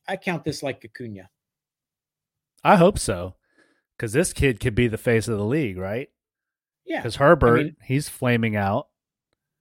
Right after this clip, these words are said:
Speaker 2: This kid seemed like he was turning the corner. I just,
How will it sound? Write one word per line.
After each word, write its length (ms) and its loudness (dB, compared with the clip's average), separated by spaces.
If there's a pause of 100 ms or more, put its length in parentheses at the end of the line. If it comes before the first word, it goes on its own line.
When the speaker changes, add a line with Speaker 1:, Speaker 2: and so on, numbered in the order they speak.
(220)
Speaker 2:
This 240 0
kid 400 0
seemed 300 -4
like 160 0
he 80 -2
was 160 0
turning 360 0
the 80 -6
corner. 580 -4 (1040)
I 80 0
just, 460 -4